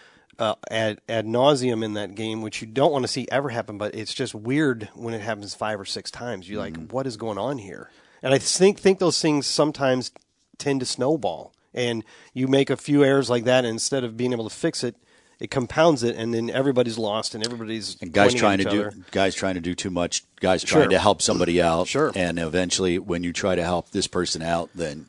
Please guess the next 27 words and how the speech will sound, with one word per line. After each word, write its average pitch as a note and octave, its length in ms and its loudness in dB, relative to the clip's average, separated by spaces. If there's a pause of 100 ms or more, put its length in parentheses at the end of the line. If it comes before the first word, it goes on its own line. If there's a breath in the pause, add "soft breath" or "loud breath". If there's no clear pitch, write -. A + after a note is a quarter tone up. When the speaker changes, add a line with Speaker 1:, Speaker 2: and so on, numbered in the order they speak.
Speaker 2:
y-, F2 120 -12 (100)
y-, - 160 -16
your G2 160 -2
responsibilities D#2+ 960 -4
get, - 320 -12
get D2+ 180 -12
blindsided, - 560 -10
Speaker 1:
What C#3+ 120 0
Speaker 2:
so. D3+ 120 8
Speaker 1:
I D3 80 8
don't D3 380 6
think C#3+ 200 0
is A#2 140 2
real, A2 420 -2
and A#2+ 200 -2
this C3 160 0
applies B2 380 0
to A2 440 -6 (460)
our B2 180 2
history, C#3 380 2
this A2+ 180 -4
applies G#2+ 340 -4
to - 60 -12
the G#2+ 80 -4
N G#2 100 -6
F - 160 -8
L G#2+ 360 -2